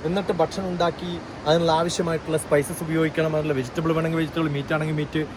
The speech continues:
ഇതൊക്കെ കളക്ട് ചെയ്ത് കുക്ക് ചെയ്ത് വരുമ്പോഴത്തേക്കും ഒരു നാലഞ്ച് മണിക്കൂറിൻ്റെ പണിയെടുത്താലാണ് അവനവന് ഇഷ്ടമുള്ള ഭക്ഷണം കഴിക്കാൻ പറ്റുക.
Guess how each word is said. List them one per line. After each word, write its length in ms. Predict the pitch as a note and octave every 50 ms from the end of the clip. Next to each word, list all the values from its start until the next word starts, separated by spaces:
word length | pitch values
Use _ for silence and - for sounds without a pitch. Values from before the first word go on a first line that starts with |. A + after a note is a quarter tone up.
| - - - - D#3+
ഇതൊക്കെ 220 | F#3 G3+ G3 A3 F#3 -
കളക്ട് 300 | F#3 E3+ E3+ D#3+ - -
ചെയ്ത് 160 | G3+ G3 F#3 G3 -
കുക്ക് 180 | F3+ D#3+ - G#3
ചെയ്ത് 120 | G#3 F#3+ G3 F#3
വരുമ്പോഴത്തേക്കും 480 | F3+ F3 E3+ F3+ F3 F3+ E3+ - F#3 E3+
ഒരു 100 | F3+ F3 E3 D#3+
നാലഞ്ച് 320 | E3 E3+ F3+ E3+ E3 F#3 F3+
മണിക്കൂറിൻ്റെ 420 | E3+ E3 - E3+ E3 E3 E3+ E3+ -
പണിയെടുത്താലാണ് 680 | D#3+ D3+ D#3+ E3+ D3+ D3+ - E3 D#3 D3+ C#3+ C3+ D#3 G#3+ - - - - - - C3+
അവനവന് 320 | D3+ E3 E3+ F3 F3+ F3+ F3 E3
ഇഷ്ടമുള്ള 340 | - - A3 G3 F#3 F3 E3+ D3+
ഭക്ഷണം 240 | D3 - - D#3+ F3 E3+
കഴിക്കാൻ 260 | D#3+ D3 C3+ D#3+ D3+ D3 C#3+
പറ്റുക. 220 | C3+ - B2